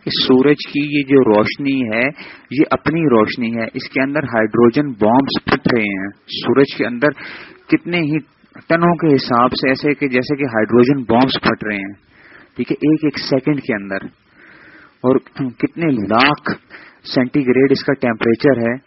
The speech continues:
تو سورج کے اندر ہائیڈروجن بامز جو ہوتے ہیں وہ پھٹ رہے ہوتے ہیں۔ یہ ہوتا یہ ہے کہ ہائیڈروجن بام میں کیا ہوتا ہے کہ دو ہائیڈروجنز ب-، ملتے ہیں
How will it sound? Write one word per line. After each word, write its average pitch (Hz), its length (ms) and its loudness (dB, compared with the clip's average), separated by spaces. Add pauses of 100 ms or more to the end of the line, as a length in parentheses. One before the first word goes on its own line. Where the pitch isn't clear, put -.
(560)
تو 143 80 -2 (120)
سورج 170 420 2
کے 165 100 -2 (100)
اندر 131 360 -2
ہائیڈروجن 120 600 4
بامز 117 300 0
جو 113 60 2
ہوتے 107 220 -2
ہیں 110 120 -8 (400)
وہ 131 140 0
پھٹ - 260 -2
رہے 113 160 4
ہوتے 98 220 -6
ہیں۔ 101 180 -10 (580)
یہ 135 140 0 (240)
ہوتا 123 220 0
یہ 139 220 -2
ہے 151 60 -4
کہ 147 120 -10
ہائیڈروجن 127 400 2
بام 139 240 2
میں 151 80 -4
کیا 160 180 -2
ہوتا 135 240 -2
ہے 139 60 -4
کہ 127 120 -2
دو 120 160 2 (120)
ہائیڈروجنز 110 580 2 (240)
ب-، 110 100 -6 (120)
ملتے 113 320 -2
ہیں 165 120 0